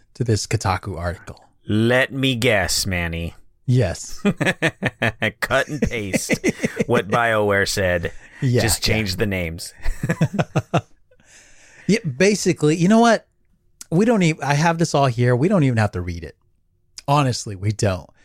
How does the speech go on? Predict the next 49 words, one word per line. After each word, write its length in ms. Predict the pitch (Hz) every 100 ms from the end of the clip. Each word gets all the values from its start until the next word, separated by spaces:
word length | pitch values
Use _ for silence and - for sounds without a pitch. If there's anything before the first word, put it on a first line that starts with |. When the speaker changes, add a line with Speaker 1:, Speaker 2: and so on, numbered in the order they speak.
| _ -
Speaker 1:
Because 360 | 156 190 165
it's, 340 | 151 135 - -
it 140 | 160 156
is 580 | 202 160 110 - - -
a 100 | 135
cut 240 | - 143
and 180 | 107 123
paste, 420 | 120 104 104 -
basically, 540 | 104 104 - 113 110 101
of 100 | 92
what 140 | 104 92
Speaker 2:
Yeah. 180 | 98 95
Speaker 1:
BioWare 220 | 92 95
said. 300 | 107 92 92 - - -
You 80 |
know, 100 | 160
we 220 | 151 147 143
have 240 | 139 -
Speaker 2:
Yeah. 80 | 139 127
Speaker 1:
to, 120 | 123
uh, 160 | 101 90 - -
we 80 | 156
have 120 | 131
to 120 | 143
improve 680 | 139 117 - - 156 143 107
work-life 680 | 113 127 131 - 123 113 110 113
balance, 560 | 110 107 104 98 104 104
and 140 | 95 - - _
we 120 | 147
have 280 | 143 135 131
these 220 | 135 135
significant 880 | - - 143 131 147 135 131 131 110 _ _ _ _ _
changes 480 | - 156 156 143 120
we 100 | 123
have 120 | 131 -
to 80 |
make. 300 | 120 131 135 127
It's 140 | -
gonna 180 | 139 123
take 220 | 113 113
hard 420 | 85 120 143 139
work 420 | 107 131 139 127 -
Speaker 2:
Yeah. 40 |
Speaker 1:
and 80 | 98
time 320 | - 123 135
and 100 | 123
commitment. 440 | 110 120 135 131 -
Speaker 2:
Yeah. 380 | _ _ - 95
Right. 220 | 85